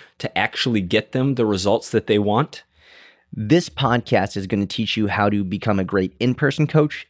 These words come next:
Speaker 2: and also a phenomenal online coach, how to build your business both in person and online, and also how to improve your social media to get more followers, yes, but basically not to get more followers for the sake of getting more likes,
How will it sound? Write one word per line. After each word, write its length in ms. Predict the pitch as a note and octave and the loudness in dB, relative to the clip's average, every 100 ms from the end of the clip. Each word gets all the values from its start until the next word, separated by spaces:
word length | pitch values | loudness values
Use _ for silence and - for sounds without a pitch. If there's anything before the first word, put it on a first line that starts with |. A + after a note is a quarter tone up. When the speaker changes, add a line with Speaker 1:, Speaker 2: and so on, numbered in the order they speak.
| - | -2
Speaker 2:
and 100 | G2+ | 0
also 480 | G2 G2+ G#2+ G2+ - | 0 2 2 2 -2
a 40 | |
phenomenal 520 | F#2+ G#2+ F#2 F#2 F#2 - | -4 0 0 2 -2 -2
online 420 | G2 G2+ F#2+ E2 | 0 2 2 -2
coach, 340 | E2 - C2+ - - - - | -4 -4 -4 -8 -16 -16 -2
how 100 | G#2 | 0
to 80 | |
build 380 | F2+ A#2+ A2+ G2+ | 2 4 4 4
your 80 | G2+ | -2
business 360 | F#2+ G#2 G#2 - | 2 2 2 0
both 280 | - F2+ | -2 -2
in 180 | - G2 | -2 -6
person 320 | F2+ F#2+ - | 0 -2 -2
and 160 | - F2 | -4 -4
online, 340 | F2 F#2+ C3+ | -2 0 0
and 120 | G#2 G2 | 0 0
also 300 | D3 - D#3 | -2 0 0
how 220 | C#3 A#2+ | 2 2
to 240 | A#2 A2 - - - _ - | 2 0 -4 -20 -20 _ 2
improve 480 | C#3 - - F3 D3+ | 2 2 2 2 2
your 140 | A#2+ | 0
social 320 | - C3+ - | 2 2 2
media 380 | B2 C3+ E2+ - _ _ | 2 2 0 -4 _ _
to 240 | - A#2 A#2 A#2 | 0 0 0 2
get 240 | B2+ - | 2 4
more 160 | C3+ A#2+ | 2 2
followers, 480 | - C3+ B2 G#2+ F#2 | 4 4 6 4 4
yes, 240 | B2 A#2+ | 4 4
but 280 | - - - | 0 0 2
basically 600 | C3+ C#3+ - A2+ G#2+ - _ _ | 0 0 -4 -4 -4 -10 _ _
not 280 | A2+ C#3 D3+ | 0 0 2
to 80 | C#3 | 2
get 160 | B2 A#2 | 2 2
more 120 | A2+ | 0
followers 320 | A2+ A2 A2 | 2 2 2
for 80 | G2+ | -2
the 60 | |
sake 220 | F#2+ G#2+ G#2 | -2 -2 -2
of 80 | |
getting 200 | F#2+ G#2 | -2 0
more 160 | G2 F#2+ | 0 2
likes, 380 | G2 F#3 - | 2 2 -2